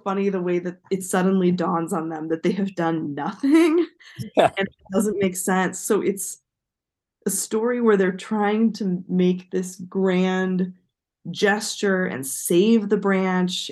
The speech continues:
Speaker 1: and it's this big adventurous story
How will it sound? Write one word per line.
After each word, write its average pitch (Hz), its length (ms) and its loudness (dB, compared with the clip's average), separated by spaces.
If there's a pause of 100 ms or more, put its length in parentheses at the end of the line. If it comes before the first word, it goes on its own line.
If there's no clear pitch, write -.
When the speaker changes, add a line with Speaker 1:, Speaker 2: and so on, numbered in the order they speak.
(100)
Speaker 1:
and 160 640 -4 (560)
it's 180 220 -2
this 180 240 -2
big 175 560 2
adventurous 165 1000 -2 (420)
story 165 880 -2